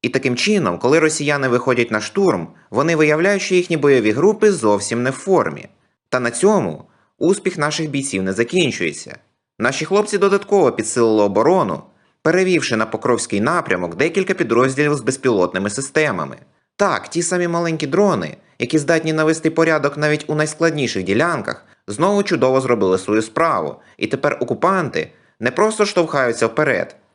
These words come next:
а вони буквально застрягли на місці у своїх спробах ізолювати місто і відсікти логістичні шляхи. Але, як виявилося, дороги до Покровська залишаються відкритими, що дозволяє нашій армії не лише тримати оборону,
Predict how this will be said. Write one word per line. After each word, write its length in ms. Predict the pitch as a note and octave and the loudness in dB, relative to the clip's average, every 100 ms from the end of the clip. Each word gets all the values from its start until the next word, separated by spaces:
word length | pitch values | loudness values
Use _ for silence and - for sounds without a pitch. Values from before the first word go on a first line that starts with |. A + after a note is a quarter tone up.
| - | -4
а 100 | G2 | -2
вони 200 | C3 G3 | 0 0
буквально 420 | G3+ G3+ F#3 F#3 | -2 0 0 0
застрягли 560 | F3+ F3 C#3+ C#3 C#3 D3 | -2 0 0 0 0 0
на 100 | E3 | 2
місці 600 | F#3+ F#3 - - E2 - _ - | 4 2 0 -6 -10 -12 _ -8
у 100 | C3+ | 0
своїх 220 | F3 E3+ | 0 0
спробах 400 | - F3 D#3 - | 0 0 0 -2
ізолювати 680 | D#3+ C#3+ D#3+ D#3 C3+ G2+ G#2 | 0 2 4 4 2 0 0
місто 560 | D3+ F#3+ - - E2 - _ _ | 2 2 0 -4 -6 -8 _ _
і 120 | B2 F3 | -2 0
відсікти 420 | G3+ G3 - B2 | 0 -2 2 2
логістичні 600 | A#2+ B2 A#2 F#2+ F2+ F#2 | 4 2 0 -2 -4 -4
шляхи. 540 | - A#2+ - F2+ - _ - | -4 -4 -2 -4 -4 _ -2
Але, 180 | B2 D#3+ | 0 0
як 160 | D3 | 0
виявилося, 580 | D#3 G#3 C#3+ F#2 D#2+ F2+ | 2 2 4 2 0 -2
дороги 360 | F2+ B2 D3 C#3+ | 0 2 2 0
до 120 | B2+ | -2
Покровська 680 | - - F3 D#3+ - - - _ - | -2 0 2 2 -2 -10 -12 _ -8
залишаються 680 | G2 B2 C3 C3+ C3+ C3 D3+ | 0 0 2 0 -2 0 -2
відкритими, 640 | D#3+ G3 F#3 B2 D#2+ C#2 - _ - | 0 0 0 0 -4 -6 -16 _ -4
що 140 | C#3+ | 0
дозволяє 520 | C#3+ C#3+ D3+ D3+ C3+ | 0 2 0 2 0
нашій 340 | B2 A#2+ G#2+ - | 0 0 -2 -2
армії 520 | E3+ F3+ A2 E2 D#2 _ _ - | 0 0 -2 -6 -10 _ _ -2
не 80 | A2+ | 0
лише 280 | C#3 G#3+ | 0 0
тримати 420 | G#3 F#3 D3 B2+ B2 | 0 0 0 2 2
оборону, 520 | A#2 B2+ G#2 E2 | 2 2 2 0